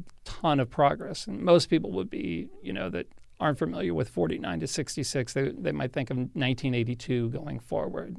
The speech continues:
you know, up to ninety-five. Then you really got into the bubble period from ninety-five to two thousand. But we're at the very beginning of this, and I'm starting it in July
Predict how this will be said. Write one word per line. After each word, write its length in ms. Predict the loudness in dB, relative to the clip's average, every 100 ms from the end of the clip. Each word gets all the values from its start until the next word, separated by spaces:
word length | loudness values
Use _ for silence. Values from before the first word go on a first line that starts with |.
| -8
you 100 | -6
know, 140 | -4
up 140 | -4 -6
to 80 |
ninety-five. 680 | -6 -4 -4 -4 -4 -2 -2
Then 180 | -4 -6
you 80 | -8
really 220 | -6 -6
got 180 | -6 -6
into 200 | -6 -6
the 140 | -6
bubble 360 | -4 -4 -4 -6
period 420 | -4 -4 -4 -6
from 120 | -8 -6
ninety-five 500 | -6 -6 -4 -6 -6
to 100 | -8
two 200 | -10 -6
thousand. 440 | -2 0 -2 -6 -12 -18 -20 -4
But 100 | 4
we're 160 | 6 6
at 80 | 6
the 60 |
very 300 | 4 4 2
beginning 460 | 2 0 0 0 0
of 80 | -2
this, 220 | -2 0
and 100 | 2
I'm 120 | 2
starting 520 | 2 2 2 2 -2
it 100 | 0
in 140 | 0 0
July 640 | -2 0 2 2 2 0